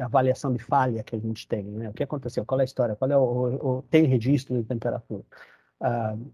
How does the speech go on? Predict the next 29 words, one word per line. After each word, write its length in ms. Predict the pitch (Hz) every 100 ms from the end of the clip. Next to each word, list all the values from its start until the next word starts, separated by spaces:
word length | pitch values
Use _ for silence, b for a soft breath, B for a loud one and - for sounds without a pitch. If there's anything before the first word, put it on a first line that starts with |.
| _ -
ah, 340 | 117 110 107 139 _
isso 240 | 180 -
não 220 | 175 180 226
acontece 500 | 220 160 151 160 190
em 60 |
processos 560 | 175 180 - 175 - -
químicos, 640 | - 151 120 113 - - -
né? 220 | 117 135 _ 190
Óbvio, 400 | 117 117 107 110 _
né? 200 | 123 143 160
Você 160 | - -
pode 200 | 123 127
estocar 380 | - 151 151
soda 240 | - 160 151
cáustica 400 | 156 156 - 175
na 60 |
temperatura 480 | 165 180 180 170 180
que 80 | -
você 80 | 185
achar 180 | - 196
melhor, 220 | 143 113
pode 160 | 120
até 100 | 123
ferver, 420 | 131 190 127 123 -
<laughs> 260 | 139 - -
não 80 |
tem 140 | 156 156
problema 340 | - 160 160
nenhum. 220 | 175 123